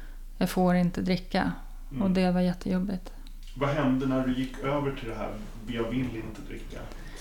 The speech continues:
Speaker 1: Ja, men då blir det ju ett eget val. Då, det landar i mig, det landade i mig på ett bättre sätt. Att jag vill inte, och jag såg de här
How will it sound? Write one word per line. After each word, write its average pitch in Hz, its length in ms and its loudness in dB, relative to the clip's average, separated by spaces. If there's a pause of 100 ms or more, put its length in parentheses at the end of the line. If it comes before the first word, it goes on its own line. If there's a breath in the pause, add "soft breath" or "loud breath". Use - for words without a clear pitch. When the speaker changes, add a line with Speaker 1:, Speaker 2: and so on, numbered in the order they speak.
(520 loud breath)
Speaker 1:
Ja, 226 80 6
men 226 160 12
då 233 100 12
blir 226 280 12
det 220 60 12
ju 208 140 10
ett 202 140 4
eget 190 320 6
val. 190 560 6 (600 loud breath)
Då, 196 600 8 (2000)
det 214 180 12
landar 226 540 12
i 180 400 8
mig, 190 480 8
det 185 100 4
landade 190 440 6
i 196 80 6
mig 196 260 8
på - 120 0
ett 190 140 0
bättre - 380 2
sätt. - 520 0 (1600 soft breath)
Att - 180 2
jag 196 80 6
vill 214 280 8
inte, 185 240 6
och 185 60 8
jag 190 120 8
såg 196 320 6
de 185 140 8
här 180 100 6